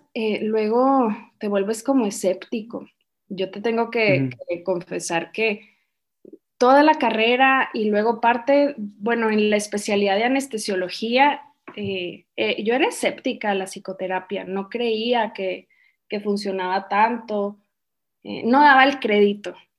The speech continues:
Speaker 1: que, que la psicología, uf, realmente merece, y eso era
Speaker 2: Ujú.
Speaker 1: simplemente por mi ignorancia. Y después, cuando hice la especialidad de medicina del dolor,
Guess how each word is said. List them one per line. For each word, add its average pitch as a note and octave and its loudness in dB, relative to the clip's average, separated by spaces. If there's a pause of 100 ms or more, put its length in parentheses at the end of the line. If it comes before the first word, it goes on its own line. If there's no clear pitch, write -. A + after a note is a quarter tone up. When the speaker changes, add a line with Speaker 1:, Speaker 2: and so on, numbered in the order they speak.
Speaker 1:
que, F3+ -10
que F#3+ -8
la F#3 -6
psicología, F#3+ -2
uf, G#3+ 0 (340)
realmente G3 2
merece, G#3+ 0
y G3+ 4
eso G3 -2
era G#3+ -2
Speaker 2:
Ujú. G#3 -2
Speaker 1:
simplemente G3+ -4
por A3 -2
mi A3 2
ignorancia. E3+ -4 (680)
Y C#4 4
después, C#4+ 4
cuando A3 -2
hice A3 -2
la C4 4
especialidad G3+ -2
de G3+ 0
medicina A3 0
del G#3+ 0
dolor, G#3+ 2